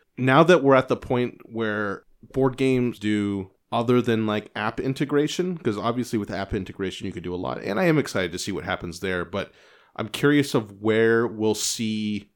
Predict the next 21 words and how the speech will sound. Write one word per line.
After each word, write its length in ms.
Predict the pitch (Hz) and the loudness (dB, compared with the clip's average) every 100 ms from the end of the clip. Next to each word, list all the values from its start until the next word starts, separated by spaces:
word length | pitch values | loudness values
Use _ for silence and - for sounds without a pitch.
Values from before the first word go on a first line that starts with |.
| _ _ - | _ _ -6
new 280 | 113 123 | 2 4
things 380 | 127 127 113 98 | 4 2 2 0
that 140 | 104 92 | -2 -2
we 120 | 104 | -2
wouldn't 340 | 90 104 107 | 0 0 2
have 140 | 104 95 | 0 -2
expected 540 | - - 98 - 92 | -4 -4 -4 -4 -8
within 460 | 92 92 - 98 101 | -4 -6 -6 -6 -6
the 80 | 101 | -6
confines 680 | - 98 95 - 92 92 | -4 -4 -4 -4 -6 -6
of 120 | 92 | -10
just, 380 | 80 92 85 - | -8 -6 -6 -6
like, 240 | 87 80 - | -8 -8 -10
cardboard 520 | - 95 90 92 85 | -6 -6 -4 -6 -4
and 160 | 85 | -8
plastic 480 | 85 85 80 - 92 | -8 -8 -8 -10 -10
and 140 | 90 82 | -10 -10
pieces 380 | 95 - 95 | -10 -10 -10
in 120 | - 90 | -8 -10
a 80 | |
box. 480 | 80 80 - - - | -6 -6 -6 -12 -12